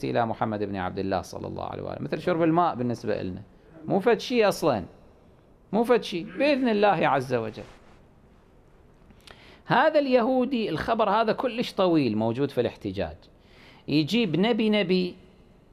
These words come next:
من الأنبياء صلوات الله عليهم ويذكر ما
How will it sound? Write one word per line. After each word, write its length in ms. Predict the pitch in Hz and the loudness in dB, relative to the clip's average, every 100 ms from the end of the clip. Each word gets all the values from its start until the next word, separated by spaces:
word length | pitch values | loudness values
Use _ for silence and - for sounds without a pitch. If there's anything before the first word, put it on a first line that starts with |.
| _ - | _ 0
من 180 | 180 | 2
الأنبياء 580 | 190 160 160 147 151 143 | 2 2 2 4 4 4
صلوات 540 | 127 139 131 123 117 127 | 2 2 4 2 2 -2
الله 380 | 120 117 107 | 2 2 4
عليهم 680 | 101 107 107 98 98 95 92 - | 4 4 2 -2 -4 -6 -8 -10
ويذكر 720 | 110 110 135 185 - - 185 151 | -2 2 2 0 -4 -2 0 2
ما 580 | 139 151 160 160 165 | 0 0 0 0 -2